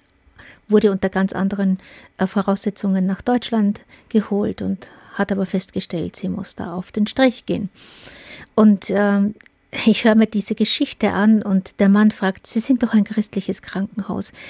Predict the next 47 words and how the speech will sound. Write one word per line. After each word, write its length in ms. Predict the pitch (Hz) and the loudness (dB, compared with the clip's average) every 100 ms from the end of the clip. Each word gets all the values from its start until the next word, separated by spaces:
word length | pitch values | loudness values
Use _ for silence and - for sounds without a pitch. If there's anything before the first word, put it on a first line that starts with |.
| - - | -18 -4
Sie 160 | 247 | -2
können 400 | - 254 233 208 | 2 6 6 6
ihr 80 | 202 | 2
doch 160 | 196 - | -4 -6
sicher 340 | - 202 202 | -6 -4 -2
helfen, 480 | 190 196 190 - 180 | -2 -2 -2 -4 -6
auch 180 | 170 202 | -4 -2
wenn 120 | 190 | -2
sie 100 | 196 | 0
nicht 300 | 196 - 175 | -2 -2 -4
wagt, 240 | 180 - | -4 -4
ihren 160 | 190 185 | -2 -2
Namen 320 | 185 185 190 | -2 -4 -4
zu 100 | 196 | -6
sagen.“ 320 | 185 175 180 | -4 -4 -2
Und 160 | 190 196 | -4 -6
ich 180 | - - - - - - - | -10 -16 -20 -20 -20 -18 -6
ganz 280 | 202 190 - | -4 0 -2
spontan: 520 | - 185 - 180 170 | 0 -2 0 -2 -2
„Ja, 220 | 160 160 - | -4 -8 -4
das 280 | 233 - 180 | -4 -2 0
werden 300 | 175 180 180 | 0 0 -2
wir 80 | 185 | -2
sicher 340 | 202 - 175 | -4 -4 -6
können.“ 460 | - 202 214 208 - - - - | -2 2 4 2 0 -16 -20 -6
Habe 180 | - 220 | 0 6
ihnen 160 | 269 262 | 6 6
Tee 200 | 339 311 | 4 4
gekocht, 440 | 277 - 254 - | 0 0 -2 0
sie 100 | 247 | 0
hingesetzt, 680 | 240 240 226 220 208 202 - | 4 4 6 4 0 -2 0
damit 200 | 202 214 | 0 0
sie 80 | 214 | -4
sich 220 | 214 220 | -4 -4
aufwärmen 480 | 214 - 202 202 202 | -4 0 2 2 0
können 320 | - 196 196 | 0 2 2
und 140 | 190 | 2
bin 160 | 208 208 | 0 0
zum 160 | 202 - | -2 -2
Arzt 360 | 196 214 - | -2 -4 -4
draufgegangen, 680 | 202 196 - 190 196 196 202 - - - | -2 -2 -4 -2 0 2 0 -6 -20 -12
zu 120 | - | -2
einem 240 | - 185 185 | 2 2 2
der 120 | 190 | 2
diensthabenden 640 | 226 220 - 208 190 202 190 | 2 0 0 -4 -2 -2 -2
Ärzte 460 | 190 196 - 196 | -4 -4 -4 -2
und 200 | 190 185 | -2 -4